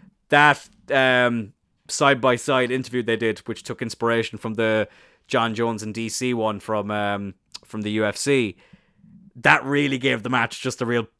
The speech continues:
like, personal feel to it. Like, this is a real, like, grudge match. There's a lot of bad blood here. I love that. I love that since Tr-, Triple H has taken over, he's really tapped into that side of wrestling, 'cause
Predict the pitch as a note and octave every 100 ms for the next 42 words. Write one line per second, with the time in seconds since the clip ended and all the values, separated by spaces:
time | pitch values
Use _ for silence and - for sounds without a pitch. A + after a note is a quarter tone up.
0 | - G#2+ - - B2 G#2+ - A2 G2+ A#2
1 | A2+ A2 A2 A2 B2+ A#2 A2+ B2 A#2 A2
2 | G#2+ F#2+ - A#2 A#2 A2+ G2 G2+ F2+ -
3 | - - _ _ _ A2 G#2+ A#2 A2 A2+
4 | G#2+ G2 A2+ A2 G2+ G2 F2+ A#2+ A#2 A2
5 | G#2 G2+ F#2 - - - - C#3+ F3 F3
6 | E3 D3+ - C#3+ - - - - B2+ B2
7 | B2+ A#2 - A#2+ A2+ A2+ A2+ G2+ A#2 G#2+
8 | A#2+ G#2+ - A2+ - A#2+ G#2 A2 G2+ A2+
9 | G#2 G#2+ G#2 - G#2 B2 B2